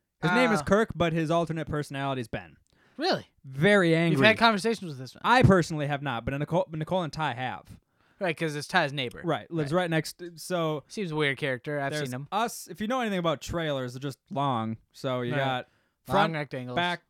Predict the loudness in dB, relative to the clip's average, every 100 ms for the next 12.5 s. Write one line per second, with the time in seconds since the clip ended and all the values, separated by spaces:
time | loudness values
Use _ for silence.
0 | -8 -8 -6 -6 -4 -4 -6 -8 -8 -8
1 | -12 -14 -10 -8 -4 -6 -2 -2 -2 -2
2 | -4 -4 -6 -4 -2 -2 -2 -6 -16 _
3 | _ _ -8 -6 -4 -4 -2 -4 -4 -4
4 | -2 -2 -2 -6 -16 -20 _ _ -4 -2
5 | -2 -2 -2 -2 -4 -4 0 2 2 6
6 | 6 6 0 -6 -6 -2 -2 -2 -2 -6
7 | -8 -8 -6 -4 -4 -6 -8 -12 _ _
8 | _ _ 0 0 2 2 4 2 2 4
9 | 4 4 -2 0 2 4 2 2 2 2
10 | 2 2 2 0 -8 -4 -2 0 0 0
11 | -2 -2 -4 -2 2 2 2 2 2 4
12 | 2 2 2 -2